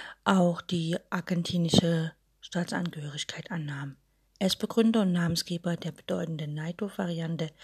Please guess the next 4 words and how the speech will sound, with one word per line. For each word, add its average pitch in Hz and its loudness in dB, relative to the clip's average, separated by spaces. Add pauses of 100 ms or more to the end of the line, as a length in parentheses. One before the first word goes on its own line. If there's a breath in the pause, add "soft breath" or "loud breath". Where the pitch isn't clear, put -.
(360 loud breath)
in 190 0
der 170 2
sizilianischen 147 -4
Verteidigung. 156 -4